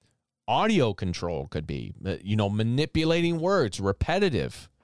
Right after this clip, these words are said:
you know, simply that in audio form. Now, eva-, imagine what you could do with audio mixed with visual.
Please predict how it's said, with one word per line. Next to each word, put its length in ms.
you 60
know, 160
simply 480
that 600
in 160
audio 420
form. 260
Now, 200
eva-, 380
imagine 440
what 100
you 100
could 140
do 160
with 260
audio 340
mixed 300
with 140
visual. 720